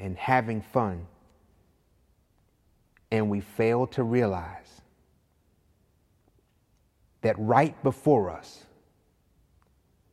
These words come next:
is our very opportunity to reach the world. Right before us is the very opportunity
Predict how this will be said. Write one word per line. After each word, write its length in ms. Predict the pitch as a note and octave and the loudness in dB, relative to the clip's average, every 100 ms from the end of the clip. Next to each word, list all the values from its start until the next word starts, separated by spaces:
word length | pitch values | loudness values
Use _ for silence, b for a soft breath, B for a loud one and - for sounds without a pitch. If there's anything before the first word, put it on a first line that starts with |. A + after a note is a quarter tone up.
| _ _ _ _ - | _ _ _ _ -4
is 200 | B2 G#2 | -2 -2
our 220 | A2 G#2+ | 0 0
very 600 | G2 G2 B2 C#3 C#3+ - - | -2 -2 0 2 0 -2 0
opportunity 960 | A#2+ - B2 G#2 - D#3+ G#2 - - - _ _ _ _ _ _ _ _ _ _ _ _ _ _ _ - | 0 0 -6 -6 -2 -2 -2 -6 -18 -20 _ _ _ _ _ _ _ _ _ _ _ _ _ _ _ -6
to 100 | A#2 | -4
reach 340 | G2+ F#2 - | -4 -6 -4
the 80 | G#2 | -4
world. 360 | F#2 F2+ F2+ - _ _ _ _ _ _ _ _ _ _ _ _ _ _ _ _ _ _ _ - | -4 -8 -12 -18 _ _ _ _ _ _ _ _ _ _ _ _ _ _ _ _ _ _ _ -4
Right 440 | A2 C#3+ F3+ - | 4 6 4 0
before 480 | D3+ - D3+ A#2+ F#2 | -6 0 4 4 2
us 320 | E2 - - - | -6 -18 -20 -8
is 200 | A#2 G2 | -6 -6
the 160 | - G2 | -8 -8
very 600 | G2+ G2 C#3 C#3+ C#3+ - - | -6 0 0 2 -2 -2 -2
opportunity 1000 | A#2 - A2+ - - C3 F#2+ E2+ - | -2 -2 -6 -6 -6 -4 -4 -10 -18